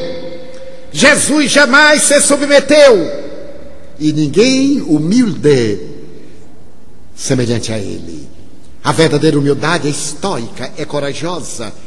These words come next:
não se verga, não se dobra, não se exibe. É natural. Então a unesco pede para que sejamos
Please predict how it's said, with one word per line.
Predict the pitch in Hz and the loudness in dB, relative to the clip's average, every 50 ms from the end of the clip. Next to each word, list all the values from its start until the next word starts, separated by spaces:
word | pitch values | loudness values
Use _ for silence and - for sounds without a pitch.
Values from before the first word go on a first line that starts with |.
| - - - | -12 -10 -8
não | 143 156 202 220 | -2 0 2 2
se | 175 - - 196 | 2 2 0 0
verga, | 165 143 190 226 214 202 196 185 - 170 175 151 - - - - - | 0 2 4 4 4 4 4 2 2 0 -2 -2 -2 -4 -10 -8 -8
não | 151 160 208 196 | -2 0 0 0
se | - - - 175 | 0 -2 -4 -4
dobra, | 147 147 196 214 196 160 - 185 185 170 139 - - - - - - - 110 | 0 2 4 4 4 4 4 2 2 2 2 0 -4 -10 -10 -10 -10 -8 -6
não | 127 147 160 151 - | -4 -4 -4 -4 -6
se | - - - 135 | -6 -6 -4 -4
exibe. | 131 123 110 95 - - 120 131 117 98 110 110 98 82 76 - - - - - - - - - - - - | -4 -4 -4 -6 -8 -6 -4 -4 -4 -4 -6 -6 -6 -6 -8 -10 -10 -12 -12 -12 -12 -12 -12 -12 -10 -8 -4
É | 220 208 | -4 -2
natural. | 185 196 190 196 196 190 185 180 170 131 110 98 90 - 82 80 - - - - - - - - - - - - - - - - - - | -2 -2 -4 -4 -4 -4 -4 -4 -4 -6 -6 -8 -10 -10 -12 -12 -12 -12 -12 -12 -12 -12 -12 -12 -12 -12 -12 -12 -12 -12 -12 -12 -8 0
Então | - 269 262 - 269 269 269 | 2 2 4 4 6 6 6
a | 262 262 | 6 6
unesco | 240 214 262 277 269 - - - 247 247 | 6 6 6 6 6 4 2 0 0 0
pede | - 220 254 269 262 220 247 226 | 2 2 2 4 2 2 0 -2
para | 202 247 254 247 - | 0 0 0 0 0
que | 240 247 | 0 0
sejamos | - - 247 247 165 175 247 262 247 220 233 240 233 - - | 0 2 0 0 2 4 4 4 4 4 6 4 4 4 2